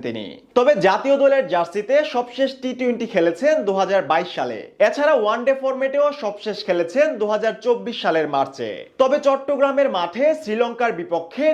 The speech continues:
নিজের নামের প্রতি সেবার খুব একটা সুবিচার করতে পারেনি এই ওপেনার। এদিকে গেল দিনই বাংলাদেশ এ দলের হয়ে নিউজিল্যান্ডের বিপক্ষে দুর্দান্ত এক ইনিংস সাজান তিনি। পাঁচটি নজরকাড়া চারের মারে তার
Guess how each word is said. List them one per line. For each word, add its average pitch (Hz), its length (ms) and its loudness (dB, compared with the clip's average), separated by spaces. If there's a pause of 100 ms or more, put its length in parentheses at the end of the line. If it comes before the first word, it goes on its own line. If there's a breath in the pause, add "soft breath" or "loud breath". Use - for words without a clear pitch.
নিজের 240 260 2 (120)
নামের 220 320 -2
প্রতি 254 260 -4 (180)
সেবার 160 240 0 (140)
খুব 247 160 -4 (120)
একটা 196 200 -4 (200)
সুবিচার 220 360 -2 (100)
করতে 165 220 -2 (100)
পারেনি 151 300 -2 (240)
এই 143 80 -2 (140)
ওপেনার। 113 400 -2 (220)
এদিকে 277 260 -2 (160)
গেল 214 120 4 (140)
দিনই 285 240 -4 (120)
বাংলাদেশ 202 400 -4 (220)
এ - 20 4 (120)
দলের 208 280 0
হয়ে 175 200 2 (180)
নিউজিল্যান্ডের 247 640 -2
বিপক্ষে 247 420 -2 (220)
দুর্দান্ত 208 440 0 (180)
এক 156 60 -2 (160)
ইনিংস 185 300 -4
সাজান 135 320 2
তিনি। 113 200 -8 (220)
পাঁচটি 254 300 0 (140)
নজরকাড়া 254 520 0 (100)
চারের 185 380 0
মারে 170 220 -2 (180)
তার 190 140 -2